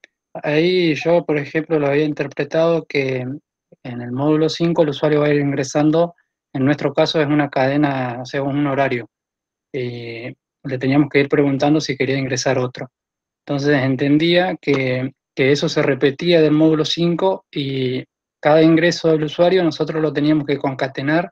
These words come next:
en una variable de texto. Y luego trabajar de, bueno, en,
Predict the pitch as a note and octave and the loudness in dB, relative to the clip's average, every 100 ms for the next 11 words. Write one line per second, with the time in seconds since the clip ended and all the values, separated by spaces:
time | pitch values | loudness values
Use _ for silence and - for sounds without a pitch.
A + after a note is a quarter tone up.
0 | - D3 C#3+ D3 C3+ C#3 D3 D3+ D3 C3 | -6 -2 0 0 -2 -2 -2 0 0 -2
1 | B2+ B2+ B2+ C#3 - B2+ B2 _ _ _ | -4 -6 -4 -6 -8 -16 -16 _ _ _
2 | _ _ _ _ _ C3+ C3 C3 D3 F3 | _ _ _ _ _ -2 0 4 6 6
3 | E3+ C#3+ C#3+ C#3+ D3 C3+ C3 C3+ D3 C#3 | 4 0 -2 0 0 -2 -4 -4 -4 -4
4 | C3 B2+ C3 | -6 -10 -14